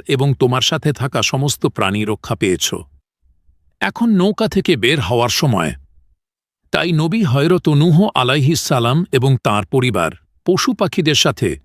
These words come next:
নেকা ছেড়ে পৃথিবীতে একটি নতুন জীবন শুরু করলেন। নবী নূহ আলাইহিস সালাম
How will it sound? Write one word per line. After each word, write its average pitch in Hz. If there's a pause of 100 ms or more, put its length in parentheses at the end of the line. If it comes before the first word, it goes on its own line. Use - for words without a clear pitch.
(220)
নেকা 175
ছেড়ে 165
পৃথিবীতে 147 (100)
একটি 131
নতুন 139
জীবন 127
শুরু 135
করলেন। 82 (1080)
নবী 180
নূহ 202 (180)
আলাইহিস 160
সালাম 123